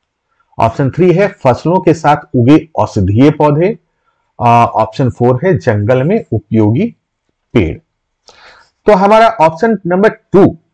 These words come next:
फसलों के साथ उगे अवांछित पौधे, यानी ऐसे पौधे जिनकी हमें जरूरत नहीं है, है ना?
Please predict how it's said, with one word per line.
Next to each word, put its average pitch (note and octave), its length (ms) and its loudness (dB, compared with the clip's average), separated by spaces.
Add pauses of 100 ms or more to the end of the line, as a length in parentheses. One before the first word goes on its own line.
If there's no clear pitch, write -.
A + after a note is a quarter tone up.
(680)
फसलों G3+ 440 2
के A#3 180 2
साथ G#3 280 0 (220)
उगे E3+ 280 4
अवांछित E3 840 0
पौधे, F2+ 400 -4 (480)
यानी F#3+ 320 2 (100)
ऐसे F3 420 2
पौधे G#2+ 520 0 (480)
जिनकी F#3 360 2
हमें F#3 240 2
जरूरत C#3+ 460 2
नहीं G#2 180 -8
है, - 180 -14
है - 720 -16
ना? - 200 -16